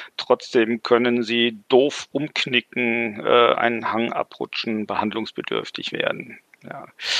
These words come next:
Die Frage ist immer wieder, wie weit geht man eigentlich bei der, äh, Behandlung von Unfällen aus Extremsportarten in der Solidargemeinschaft? Das wird, kommt ja immer mal auf.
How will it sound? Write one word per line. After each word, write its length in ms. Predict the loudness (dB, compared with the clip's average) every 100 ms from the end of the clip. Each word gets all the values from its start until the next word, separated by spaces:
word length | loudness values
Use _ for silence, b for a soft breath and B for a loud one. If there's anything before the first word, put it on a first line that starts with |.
| B B B B -6
Die 100 | -4
Frage 420 | 2 6 6 6
ist 220 | 2 -2
immer 360 | 0 4 4 4
wieder, 340 | 2 4 4
wie 180 | 4 2
weit 260 | 4 4 2
geht 240 | 0 2
man 180 | 2 4
eigentlich 500 | 4 0 -4 -6 -2
bei 260 | 0 2 4
der, 1040 | 4 6 6 4 2 -2 2 4 4 2
äh, 60 | 0
Behandlung 800 | -2 0 0 -2 -6 -4 -4 -6
von 240 | -6 -6
Unfällen 560 | -4 -4 -2 -2 0 0
aus 180 | -4
Extremsportarten 1500 | -4 -10 -4 -2 0 -2 0 0 0 -2 0 2 2 -4 -8
in 120 | -4
der 100 | -4
Solidargemeinschaft? 1120 | -4 -6 -4 -2 -4 -4 -8 -6 -4 -4 -6
Das 140 | -8 -8
wird, 180 | -10 -2
kommt 240 | -2 0
ja 80 | 0
immer 240 | 0 0
mal 280 | 2 2 0
auf. 440 | 0 2 0 -2